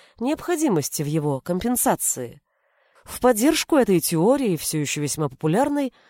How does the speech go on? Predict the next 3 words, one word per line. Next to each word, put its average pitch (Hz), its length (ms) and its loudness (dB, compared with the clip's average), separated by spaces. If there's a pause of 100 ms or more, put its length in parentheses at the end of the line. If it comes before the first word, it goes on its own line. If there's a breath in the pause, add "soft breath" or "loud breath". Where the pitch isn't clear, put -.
(260 soft breath)
существуют 294 800 -2
некоторые 202 800 0
свидетельства. 143 840 -2